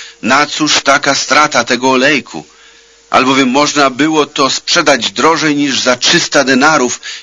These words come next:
i rozdać ubogim, i szemrali przeciwko niej. Ale Jezus rzekł: „Dajcie jej spokój,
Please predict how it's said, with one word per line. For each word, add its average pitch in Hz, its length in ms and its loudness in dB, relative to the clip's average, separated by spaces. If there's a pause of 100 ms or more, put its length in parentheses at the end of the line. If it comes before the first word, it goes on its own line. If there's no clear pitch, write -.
i 135 160 -2
rozdać 143 460 -2
ubogim, 117 600 -2 (520)
i 135 180 0 (120)
szemrali 123 420 2
przeciwko - 560 -6
niej. 80 320 -10 (1000)
Ale 120 260 4
Jezus 165 400 0
rzekł: 104 520 -2
„Dajcie 185 560 0
jej 135 180 0
spokój, 101 680 -4